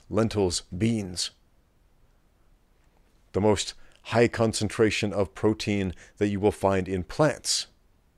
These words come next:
That's what they're eating. Gorillas don't eat that stuff. They don't. They can't. It's not available to them.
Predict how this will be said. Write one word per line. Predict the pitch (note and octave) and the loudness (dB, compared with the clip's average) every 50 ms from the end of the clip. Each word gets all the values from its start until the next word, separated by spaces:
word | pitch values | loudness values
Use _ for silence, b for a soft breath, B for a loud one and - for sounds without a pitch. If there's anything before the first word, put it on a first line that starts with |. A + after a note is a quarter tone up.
| _ _ _ _ _ _ _ _ _ _ _ _ _ _ _ _ _ _ _ _ _ _ _ _ _ _ _ _ _ _ - | _ _ _ _ _ _ _ _ _ _ _ _ _ _ _ _ _ _ _ _ _ _ _ _ _ _ _ _ _ _ -12
That's | - G#2+ A2 - A#2 | -10 -8 -6 -4 -6
what | G#2+ - | -4 -2
they're | G2 G#2+ | 0 0
eating. | C3 C#3+ - - - - - - _ - _ _ - - _ _ _ _ _ _ _ _ _ _ _ _ _ _ _ _ _ _ _ _ _ _ _ _ _ b b b b b b b b b b b b b b b b b b b b b b b b b b b b b b b _ _ B B B B B B B B B B B B B B B B B B | 0 0 -2 -4 -10 -20 -20 -20 _ -20 _ _ -20 -20 _ _ _ _ _ _ _ _ _ _ _ _ _ _ _ _ _ _ _ _ _ _ _ _ _ b b b b b b b b b b b b b b b b b b b b b b b b b b b b b b b _ _ B B B B B B B B B B B B B B B B B B
Gorillas | - G2 A#2+ D3+ D#3 D#3 C3+ - | 0 4 6 6 8 6 6 6
don't | C#3 C3+ C3 | 4 4 6
eat | D3+ F3 - | 4 2 2
that | D3 B2+ A#2 - | 2 2 2 0
stuff. | - - G#2 D#2 C#2+ - - - b b b b b b b b b b b b b - | 0 2 2 2 2 -2 -8 -18 b b b b b b b b b b b b b 0
They | - G2 A#2 | 0 2 2
don't. | G2 F#2 A#2+ C3 F#3 E3+ A#2 - - - | 2 4 6 6 6 6 6 2 -2 -4
They | - F#2 | -4 -4
can't. | - - C#3 D3 C3+ G#2+ | -2 0 0 2 2 0
It's | F#2+ - - | 0 0 2
not | A#2 A#2+ G#2+ | 2 2 4
available | F2 G#2 B2+ C#3+ B2 F#2+ D#2 F2 E2+ | 4 4 4 4 4 2 0 -2 -4
to | - F2 | -6 -10
them. | - - - | -12 -12 -16